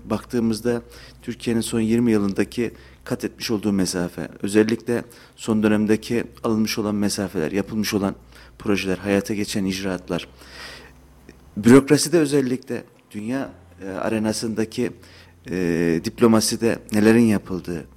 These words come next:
hala da bu bü-, e, diplomasinin neticesinde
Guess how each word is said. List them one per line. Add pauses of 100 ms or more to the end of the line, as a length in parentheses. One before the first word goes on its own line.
(140)
hala
da (440)
bu
bü-,
e,
diplomasinin
neticesinde